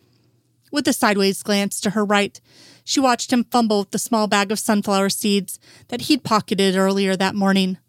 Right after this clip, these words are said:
The tips of his long fingers pinched the corner of the bag, twisting slightly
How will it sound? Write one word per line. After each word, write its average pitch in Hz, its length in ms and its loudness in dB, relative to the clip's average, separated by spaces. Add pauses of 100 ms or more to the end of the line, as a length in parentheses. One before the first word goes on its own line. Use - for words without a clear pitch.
(560)
The 202 60 -12
tips - 280 0
of 214 120 2
his 196 120 -2
long 202 240 2
fingers 208 460 0
pinched - 380 -2
the 220 80 -2
corner 208 320 -2
of 202 100 -2
the 190 80 -2
bag, 196 400 0 (520)
twisting 262 480 2
slightly 214 580 -2